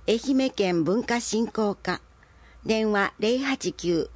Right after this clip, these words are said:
九四七の五四八零。防災行政無線。聞き取れなかっ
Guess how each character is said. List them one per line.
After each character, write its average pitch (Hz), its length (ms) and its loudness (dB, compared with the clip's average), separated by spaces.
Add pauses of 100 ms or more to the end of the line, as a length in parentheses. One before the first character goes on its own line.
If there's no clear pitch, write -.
九 269 260 2
四 254 280 2
七 185 260 0
の 160 300 0
五 226 240 2
四 262 260 2
八 165 300 -2
零。 170 220 -2 (1160)
防 214 240 2
災 262 300 0
行 190 160 2
政 226 340 0
無 214 100 0
線。 165 300 -2 (680)
聞 214 120 -4
き 277 120 0
取 285 180 2
れ 277 60 2
な 269 120 0
か 269 120 -2
っ 277 60 -6